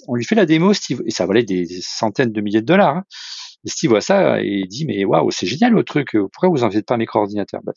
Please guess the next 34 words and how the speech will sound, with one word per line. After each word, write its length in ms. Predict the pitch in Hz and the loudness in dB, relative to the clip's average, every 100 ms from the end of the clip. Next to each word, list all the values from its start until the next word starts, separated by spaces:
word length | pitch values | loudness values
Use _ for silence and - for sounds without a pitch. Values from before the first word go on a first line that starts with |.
| - | -12
il 60 | - _ - | -20 _ -10
leur 120 | 80 | -8
répond, « 180 | 87 151 | -4 -2
Mais 80 | 143 | 0
c'était 140 | - | 0
pas 80 | 110 | -2
notre 180 | 107 107 | -2 -2
marché, 300 | 151 - 214 | 0 2 2
nous 120 | 147 | 2
on 100 | 135 | 0
fait 160 | 107 117 | 0 -2
des, 160 | 95 - _ - - | -4 -10 _ -8 -2
nous 60 | |
on 40 | 143 | 0
se 140 | - 92 | 0 -2
dirige 220 | - 131 147 | 0 2 4
aux 120 | 120 | 4
entreprises. » 440 | 127 135 - - - - - - - - - | 2 0 -2 -8 -12 -20 -20 -18 -16 -18 -10
Donc 180 | - - | -6 0
il 60 | 127 | 2
rentre 180 | 156 | 2
chez 160 | - 135 | 0 2
Apple 300 | 110 165 202 | 2 4 4
et 60 | 220 | 4
il 100 | 127 | 4
décide 360 | 110 - 175 | 2 0 0
de, 140 | 127 117 | 2 2
d'essayer 400 | 107 98 - 180 | 2 -2 -2 2
de, 160 | 123 | 0
de 100 | 98 | 0
s'inspirer 540 | 95 175 160 - 147 143 | -2 0 0 0 2 2
de 80 | |
cette 240 | 120 123 110 | -2 -4 -4
interface, 600 | 113 101 - 156 185 | -4 -4 0 0 -2